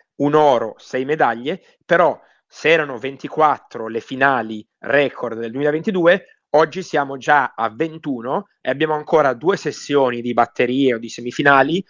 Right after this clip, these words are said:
eh, in cui, mh, diciamo, nulla è certo nello sport, però diciamo che se non succede,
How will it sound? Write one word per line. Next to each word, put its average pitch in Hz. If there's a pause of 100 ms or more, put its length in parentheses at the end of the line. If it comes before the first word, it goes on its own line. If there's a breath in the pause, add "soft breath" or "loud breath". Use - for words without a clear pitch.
(220 loud breath)
eh, 123
in 143
cui, 147
mh, 95
diciamo, 117 (240 loud breath)
nulla 135
è 120
certo 135
nello 135
sport, 127
però 123
diciamo 113
che 110
se -
non 123
succede, 123